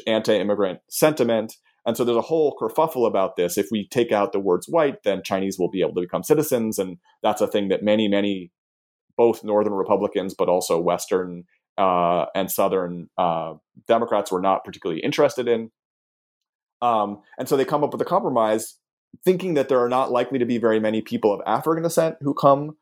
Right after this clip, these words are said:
uh, to the United States and try and become citizens,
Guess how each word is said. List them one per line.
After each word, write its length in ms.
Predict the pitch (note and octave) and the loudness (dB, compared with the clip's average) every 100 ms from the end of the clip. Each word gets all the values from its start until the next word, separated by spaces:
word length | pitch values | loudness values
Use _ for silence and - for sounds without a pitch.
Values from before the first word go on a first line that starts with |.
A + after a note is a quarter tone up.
| _ _ - | _ _ -2
uh, 360 | B2+ B2+ C3 B2+ | 0 2 0 -2
to 100 | - | -6
the 60 | C3 | 0
United 200 | C3 B2+ | 2 2
States 240 | C3+ C3 | 0 0
and 120 | A#2+ A2+ | -2 -2
try 240 | A2+ A#2 | 2 2
and 120 | A#2 | 2
become 240 | A#2 A#2 A#2 | -2 -2 0
citizens, 600 | A#2+ B2+ C3+ C3+ C#3 | 0 0 0 -2 -8